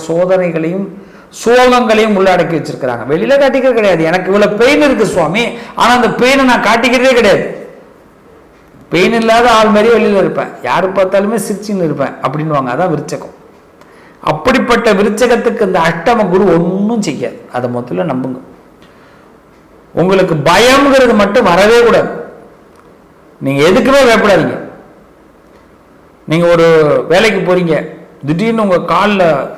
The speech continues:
ஒரு க-, இடிச்சிட்டீங்க, உங்க டூ வீலர், ஒரு கட்டை போடுங்க, ஒரு ஊசியை போடுங்க, போயிட்டே இருங்க.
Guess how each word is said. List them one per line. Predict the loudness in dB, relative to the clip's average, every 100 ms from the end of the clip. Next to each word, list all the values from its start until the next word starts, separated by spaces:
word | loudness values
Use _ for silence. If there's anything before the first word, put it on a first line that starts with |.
| -8
ஒரு | -6 -4
க-, | -6 -6 -4 -6 -8 -12 -4
இடிச்சிட்டீங்க, | -2 -2 -4 -4 -4 -8 -14 -20 -20 -20 _ _ _
உங்க | -8 -4
டூ | -2 0
வீலர், | -2 -4 -8 -18 -20 -20 _ _ -20 _ -8
ஒரு | -8 -4
கட்டை | -2 0
போடுங்க, | 2 2 2 0 -4 -12 -18 -20 -20 _ _ _ _ _
ஒரு | -2 0
ஊசியை | 0 0 0 0
போடுங்க, | 0 0 -4 -10 -20 -20 -20 _ _ 0
போயிட்டே | 2 2 2
இருங்க. | 2 0